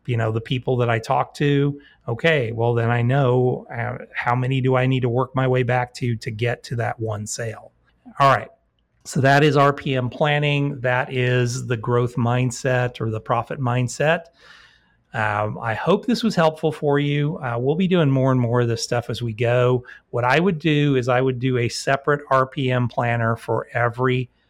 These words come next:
specific result that you want to accomplish, that you need to accomplish. Uh, but what I would do is I wouldn't have too many different things that are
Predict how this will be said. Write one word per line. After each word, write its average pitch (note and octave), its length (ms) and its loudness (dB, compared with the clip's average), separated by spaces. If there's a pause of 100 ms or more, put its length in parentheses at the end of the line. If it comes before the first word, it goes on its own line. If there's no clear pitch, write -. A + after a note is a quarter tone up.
(420)
specific - 1000 0 (140)
result B2+ 640 0
that B2 180 -8
you A#2 240 -2
want A2+ 320 -2
to A#2 220 -4
accomplish, - 800 -4
that A#2 220 -6
you A2+ 160 -4
need A#2+ 280 0
to A#2 140 -4
accomplish. - 680 -8 (500)
Uh, A2+ 180 0
but A2+ 200 0
what A#2 200 0
I B2+ 120 4
would E3 160 4
do F3+ 340 6
is C3+ 120 2
I B2+ 120 4
wouldn't C#3 300 0
have C#3 260 0
too G3+ 300 0
many D#3 240 4
different C#3 400 -2
things B2 400 -2
that A#2+ 120 -2
are A2 140 -6